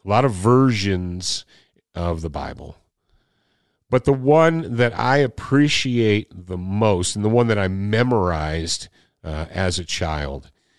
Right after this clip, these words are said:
is the King James Version.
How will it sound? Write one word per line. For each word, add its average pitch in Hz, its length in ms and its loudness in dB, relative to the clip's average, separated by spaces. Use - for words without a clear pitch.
is 104 320 2
the 95 100 -4
King 104 420 -4
James 82 640 -6
Version. - 680 -16